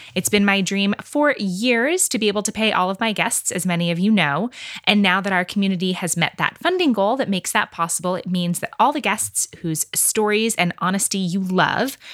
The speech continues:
are indeed getting paid for the time that they spend with us. And higher rates are always paid to our guests of color, as well as our queer and trans guests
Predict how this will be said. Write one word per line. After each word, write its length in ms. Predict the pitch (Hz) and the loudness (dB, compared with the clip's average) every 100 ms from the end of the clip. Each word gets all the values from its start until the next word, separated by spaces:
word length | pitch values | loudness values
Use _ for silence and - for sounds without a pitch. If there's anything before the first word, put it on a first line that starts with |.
| - | -6
are 140 | 165 175 | 0 2
indeed 400 | 196 180 220 208 | 2 2 0 0
getting 260 | 254 285 | 0 0
paid 400 | 254 330 302 151 | 0 0 -2 -4
for 140 | - 175 | -6 -2
the 80 | 180 | -2
time 320 | - 180 185 | 0 2 2
that 140 | 170 | 0
they 120 | 165 | -2
spend 300 | 160 - 160 | -2 0 -2
with 160 | 151 151 - | -2 -2 -2
us. 320 | - - - - - - | 0 0 -2 -6 -20 -6
And 240 | - 294 294 | 2 2 2
higher 360 | - 185 180 | 0 0 2
rates 240 | 180 196 - | 0 -2 -2
are 200 | - 160 | -2 -2
always 240 | 160 165 156 | -2 -4 -2
paid 340 | 247 254 220 | -2 0 0
to 100 | 196 | 0
our 100 | 165 | 0
guests 320 | 156 - - | 0 -8 -8
of 80 | 165 | -4
color, 380 | - 285 294 285 | 0 2 2 -2
as 140 | 190 175 | -2 0
well 120 | 160 | 0
as 140 | 165 | 0
our 140 | 165 156 | -2 -4
queer 200 | - 165 | -4 -4
and 160 | 165 | -2
trans 300 | - 285 277 | 0 0 2
guests 460 | - 254 - - | 2 0 0 -4